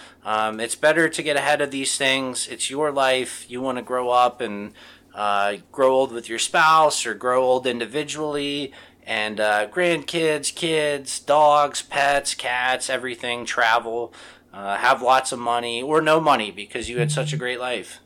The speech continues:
So, um, there's a lot of reasons out there to take care of yourself. So I think, um, while we are not doctors here, I think that I speak for the four of us when I say everybody just take care of yourself.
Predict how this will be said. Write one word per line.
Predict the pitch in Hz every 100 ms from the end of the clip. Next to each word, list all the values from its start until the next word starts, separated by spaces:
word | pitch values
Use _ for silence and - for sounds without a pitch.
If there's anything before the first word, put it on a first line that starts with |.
| _
So, | - - 107 101 95 - - _ -
um, | 101 98 101
there's | 123 131
a |
lot | 139 151 147
of | 120 - - - - _ -
reasons | 139 151 143 139
out | 127 127
there | 131
to | 120
take | 113 120 117
care | 117 113
of | 107
yourself. | 104 - 107 107 104
So | - 110
I | 107
think, | 110 131 120 -
um, | 117 104 104 104 107
while | 135 135
we | 131 139
are | 139
not | 156 147
doctors | 143 131 - 127 117
here, | 123 120
I | 117
think | 113 120 113 -
that | 107 107 104
I |
speak | 110 - 123 -
for | 127
the | 101
four | - 170
of | 175
us | 143 139 -
when | 135
I | 123
say | - 120 117 107 - - -
everybody | 180 185 185 175 165
just | - 135 -
take | - 123
care | - 113
of | 101
yourself. | - - - -